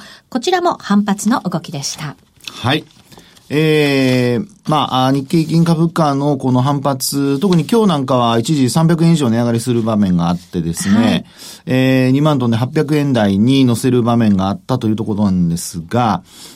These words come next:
Speaker 2: あの、株価の水準だけで見るとですね、実はあの、えー、まあ、終値ベースではなんとか、あー、まあ、上回ってきてるというか、二万一千に近づいてきてるんですけど、
Speaker 1: はい。
Speaker 2: ザラバベースで見るとですね、これあの、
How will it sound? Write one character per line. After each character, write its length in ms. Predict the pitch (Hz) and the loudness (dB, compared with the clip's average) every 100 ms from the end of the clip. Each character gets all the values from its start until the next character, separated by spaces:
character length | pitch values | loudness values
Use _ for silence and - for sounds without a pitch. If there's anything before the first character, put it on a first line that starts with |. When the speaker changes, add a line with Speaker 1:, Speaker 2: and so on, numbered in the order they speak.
| - | -6
Speaker 2:
あ 140 | 139 | -2
の、 160 | 151 147 | 0 0
株 240 | 214 233 | 0 -2
価 120 | 277 | 0
の 140 | 247 180 | 2 0
水 360 | - 214 240 | 0 0 0
準 360 | 226 254 247 247 | 0 2 4 2
だ 140 | 247 | 2
け 100 | 247 | 0
で 120 | 233 214 | 2 4
見 120 | 165 | 2
る 80 | 139 | 2
と 140 | 113 | -2
で 60 | 90 | -2
す 140 | 107 | -2
ね、 300 | 101 98 71 - _ _ - | 0 0 -2 -10 _ _ -10
実 220 | 135 220 | -2 0
は 40 | |
あ 60 | 147 | 2
の、 340 | 123 120 117 - _ _ - | 2 2 0 -2 _ _ -12
え 760 | - 123 120 120 117 113 110 110 | -4 0 2 2 2 0 -2 0
ー、 20 | |
ま 140 | 127 123 | 0 0
あ、 40 | |
終 380 | 139 185 226 233 | 2 2 2 4
値 180 | 240 220 | 4 2
ベ 220 | 254 247 | 2 2
ー 40 | |
ス 200 | - 233 | 0 0
で 100 | 247 | 2
は 140 | 254 214 | 2 4
な 180 | 175 | 4
ん 120 | 156 131 | 2 -2
と 120 | 139 | -4
か、 380 | 113 113 110 - | -2 -2 -4 -10
あ 300 | 110 110 110 | -6 -4 -2
ー、 20 | |
ま 200 | 117 101 | -2 -2
あ、 40 | |
上 180 | 104 123 | 0 0
回 140 | 127 120 | 0 -2
っ 20 | |
て 200 | - 87 | -6 -8
き 60 | |
て 60 | - | -4
る 120 | 92 | -2
と 60 | 92 | -2
い 20 | |
う 40 | |
か、 140 | 87 90 | -2 0
二 140 | 104 | 2
万 120 | 120 | 2
一 80 | 104 | 2
千 140 | - 110 | 2 0
に 80 | |
近 140 | 104 131 | 2 0
づ 120 | 120 | 0
い 80 | 113 | 0
て 160 | 127 110 | -2 -4
き 100 | - | -2
て 120 | 120 | 0
る 120 | 92 | 2
ん 20 | |
で 60 | 80 | 0
す 100 | - | -2
け 80 | 90 | 0
ど、 220 | 123 - | 0 -2
Speaker 1:
は 160 | 247 226 | -2 -2
い。 80 | - - _ | -4 -16 _
Speaker 2:
ザ 200 | 104 127 | -4 0
ラ 120 | 175 220 | 2 2
バ 100 | 262 | 2
ベ 120 | 269 | 4
ー 80 | 262 | 2
ス 120 | 180 | 2
で 80 | 131 | 2
見 100 | 127 | 2
る 80 | 107 | 0
と 100 | 92 | -2
で 80 | 87 | -4
す 160 | - | -2
ね、 280 | 87 78 - _ - _ | -2 -2 -8 _ -20 _
こ 100 | - | -4
れ 80 | 123 | 0
あ 60 | 120 | 0
の、 500 | 120 113 110 107 | 0 0 0 -2